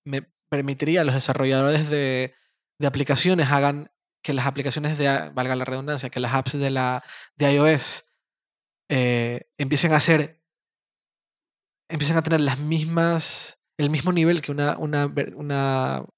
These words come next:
una aplicación de escritorio y que yo realmente pueda tener en un iPad lo mismo que tengo en el portátil. O sea, de verdad, no, no, no, no sé qué más hace falta para que eso llegue a ocurrir. Ya, ya,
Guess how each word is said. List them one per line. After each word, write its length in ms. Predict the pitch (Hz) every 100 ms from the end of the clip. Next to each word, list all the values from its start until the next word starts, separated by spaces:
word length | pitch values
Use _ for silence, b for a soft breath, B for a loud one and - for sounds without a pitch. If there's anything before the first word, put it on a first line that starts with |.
| _
una 160 | 143 143
aplicación 380 | 139 143 131 139
de 60 |
escritorio 500 | 131 135 147 151 247 - _ _ _ _ _ _ - _ - -
y 140 | - 160
que 220 | 147 139
yo 160 | 151
realmente 1000 | 151 151 151 160 175 175 175 175 190 196 _ _
pueda 580 | 156 147 147 143 156 - -
tener 520 | 139 143 143 139 - _ _ _ _ _ _ 139
en 80 |
un 200 | 139 143
iPad 360 | 147 151 175 180 -
lo 200 | 143 139
mismo 380 | 143 127 147 151
que 120 | 135
tengo 360 | 139 135 143 -
en 120 | 131
el 80 | 123
portátil. 520 | 139 - - 135 - _ _ -
O 20 |
sea, 160 | - - _ _ _ _ _ _ _ _ _ _ _ _ _
de 100 | 156
verdad, 400 | 147 143 139 - - _ _
no, 340 | 180 147 170 170
no, 320 | 180 160 165
no, 260 | 190 165 165
no 120 | 175
sé 160 | - 185
qué 160 | 185
más 340 | 170 175 151 -
hace 200 | 135 156
falta 400 | - 147 147 151
para 140 | 139
que 100 | 131
eso 140 | 135 135
llegue 200 | 127 131
a 40 |
ocurrir. 400 | 127 - 135 131
Ya, 160 | 147 143
ya, 160 | 151